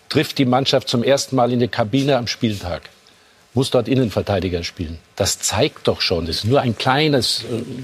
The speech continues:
Puzzlestückchen, das ganze Drama in und um Schalke,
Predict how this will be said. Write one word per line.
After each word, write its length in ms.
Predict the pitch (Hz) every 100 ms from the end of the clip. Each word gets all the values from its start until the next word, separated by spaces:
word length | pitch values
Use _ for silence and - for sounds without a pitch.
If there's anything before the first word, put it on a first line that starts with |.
| 120 107
Puzzlestückchen, 680 | - 160 123 - 107 - 92 - - - - - -
das 180 | 104
ganze 320 | - 139 - 135
Drama 420 | - 110 123 123
in 240 | - 117
und 180 | 113 95
um 160 | 110 101
Schalke, 480 | - 82 87 80